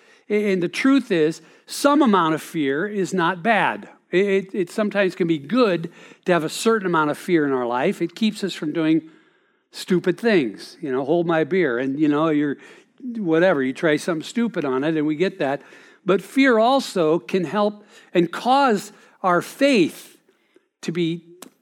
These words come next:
capped, to be stuck in a bottle. And it can keep us from, from stretching our faith and trying something new. Uh, think about how many things in life that you didn't do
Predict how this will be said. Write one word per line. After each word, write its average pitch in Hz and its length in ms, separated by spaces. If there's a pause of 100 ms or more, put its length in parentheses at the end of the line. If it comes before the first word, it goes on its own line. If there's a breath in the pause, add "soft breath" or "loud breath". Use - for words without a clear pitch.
(600)
capped, - 560 (360)
to 165 60
be 156 100
stuck - 360
in 175 100
a 151 40
bottle. 151 480 (640 soft breath)
And 156 100
it 170 100
can 170 160
keep 240 320
us 175 140
from, 151 280 (260 soft breath)
from 151 200
stretching 165 760
our 135 220
faith 117 520 (160)
and 165 100
trying 214 400
something 156 540
new. 156 380 (580 soft breath)
Uh, 208 140
think 247 240
about 190 240
how 202 120
many 180 260
things 180 420
in 165 80
life 160 580
that 147 180 (300 loud breath)
you 165 180
didn't 214 440
do 147 460